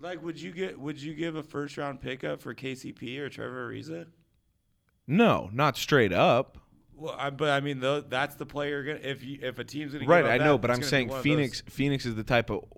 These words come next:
Speaker 2: organization where they, they don't really have a good structure to where they're gonna ask for something crazy and somehow this isn't gonna get done.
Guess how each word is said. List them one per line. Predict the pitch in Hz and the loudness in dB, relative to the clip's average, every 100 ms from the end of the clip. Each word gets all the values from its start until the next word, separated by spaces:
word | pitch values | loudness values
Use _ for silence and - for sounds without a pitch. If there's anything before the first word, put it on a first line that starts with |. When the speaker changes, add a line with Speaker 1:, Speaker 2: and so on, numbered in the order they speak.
| - 120 | -4 2
Speaker 2:
organization | 127 117 101 117 123 110 | 4 2 2 2 2 0
where | 104 | 0
they, | 95 92 87 - - | 0 -2 -4 -8 -6
they | 101 | -2
don't | 95 117 113 | 2 0 0
really | 101 117 107 98 | 2 6 6 4
have | 80 117 110 98 107 - _ | 0 2 0 0 -10 -18 _
a | 98 | -8
good | 98 110 | -6 -6
structure | - 117 - | -2 -4 -2
to | 101 | -4
where | 98 98 | -2 0
they're | 98 | -2
gonna | 98 110 | -2 -4
ask | - 104 - | -2 -4 -6
for | 101 | -6
something | 110 104 | -6 -6
crazy | - 110 110 101 95 - - - - | 0 2 2 0 -6 -8 -18 -20 -10
and | 104 95 | -8 -4
somehow | 110 104 107 | -2 0 0
this | 95 101 | 0 -2
isn't | 98 98 | -4 -4
gonna | 92 | -6
get | 90 80 | -8 -10
done. | 87 - | -10 -12